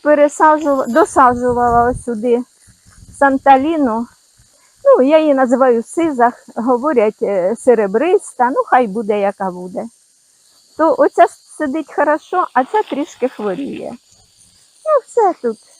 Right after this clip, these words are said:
Тепер можна за хатою полить. На фенді сховалася. Ой, поналивала я добре.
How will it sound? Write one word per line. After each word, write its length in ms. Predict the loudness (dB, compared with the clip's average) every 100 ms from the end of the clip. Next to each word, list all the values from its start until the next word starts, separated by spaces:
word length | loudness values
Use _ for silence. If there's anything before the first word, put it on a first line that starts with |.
| _ -10
Тепер 280 | -2 0
можна 480 | 0 -2 -4 -6 -6 _ _ _ _ _ -20 -20 -8
за 180 | -2 0
хатою 580 | 2 0 -2 -6 -6 -8
полить. 380 | -6 -6 -6 -12 -20 -20 _ -20 -20 -20 _ _ _ -20 _ -20 -20 _ _ _ _ -8
На 320 | -2 0 0
фенді 360 | 2 2 0 -4
сховалася. 840 | -2 0 0 0 -2 -6 -8 -12 -12 _ _ _ _ _ _ _ _ _ _ _ -4
Ой, 160 | -2 -2 _ _ _ _ _ _ _ _ -8
поналивала 560 | -4 -2 -2 -2 -2 -2
я 140 | -4
добре. 480 | -4 -4 -4 -6